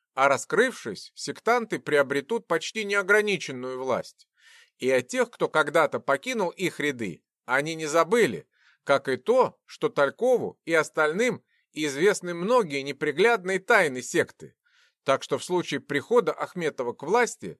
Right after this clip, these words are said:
спокойной жизни придет конец. Никакая маскировка не спасет. Именно из-за этих мыслей,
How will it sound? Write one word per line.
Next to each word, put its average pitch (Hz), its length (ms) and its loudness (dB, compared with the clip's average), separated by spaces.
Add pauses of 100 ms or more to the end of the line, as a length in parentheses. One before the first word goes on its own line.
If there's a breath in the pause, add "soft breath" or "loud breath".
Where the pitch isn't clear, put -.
(140)
спокойной 175 680 -4
жизни 180 340 -6
придет 151 400 -4
конец. 147 600 -2 (460 soft breath)
Никакая 185 600 2
маскировка 175 600 0
не 175 100 -4
спасет. 135 680 -4 (520)
Именно 160 400 -4
из-за 165 420 -2
этих 180 460 0
мыслей, 143 560 -6